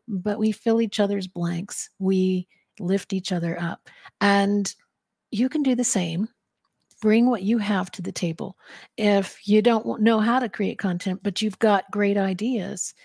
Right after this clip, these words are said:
well, that's a-, what it takes. You know, we can provide the, the support to get those ideas out into the world. So be looking this week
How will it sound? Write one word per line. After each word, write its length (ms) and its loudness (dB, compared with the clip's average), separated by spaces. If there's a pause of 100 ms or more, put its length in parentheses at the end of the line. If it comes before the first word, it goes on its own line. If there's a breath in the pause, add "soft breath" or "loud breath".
(240 loud breath)
well, 160 0
that's 300 2
a-, 160 0
what 240 2
it 100 -6
takes. 580 -6
You 120 0
know, 180 0
we 240 -2
can 320 -4 (380)
provide 540 2
the, 300 -6 (320)
the 120 -6
support 720 0 (300 loud breath)
to 120 -2
get 320 -2
those 220 -2
ideas 360 -6
out 200 -8
into 240 -8
the 100 -12
world. 320 -8 (340 loud breath)
So 500 2 (720)
be 120 4
looking 440 2
this 300 -4
week 360 -2